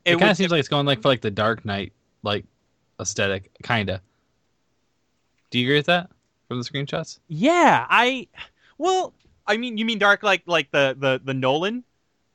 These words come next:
Speaker 1: Kinda,
Speaker 2: Uh,
Speaker 1: yeah, a little
Speaker 2: yeah.
Speaker 1: bit. Mm-hmm.
Speaker 2: Um, I would agree with that. I, I don't, like, I'm pretty sure there's more to it.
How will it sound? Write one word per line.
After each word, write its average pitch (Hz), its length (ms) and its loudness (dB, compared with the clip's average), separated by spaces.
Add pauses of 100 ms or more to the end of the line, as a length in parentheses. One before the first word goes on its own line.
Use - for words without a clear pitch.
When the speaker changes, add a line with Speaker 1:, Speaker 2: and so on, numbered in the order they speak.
(180)
Speaker 1:
Kinda, 180 340 8
Speaker 2:
Uh, - 20 4
Speaker 1:
yeah, 151 420 2
a 76 60 -2
little 156 140 2
Speaker 2:
yeah. 123 260 0 (480)
Speaker 1:
bit. 127 80 -10
Mm-hmm. - 800 -10
Speaker 2:
Um, 160 600 0
I 165 180 2
would 262 140 -8
agree 180 240 -4
with 135 120 -4
that. 123 360 -4
I, 160 340 4 (760)
I 202 80 2
don't, 240 500 -2
like, 190 320 -4
I'm 185 120 -8
pretty 269 220 -8
sure 226 140 -6
there's 180 220 -4
more 170 220 -6
to 170 360 -10
it. 202 160 -8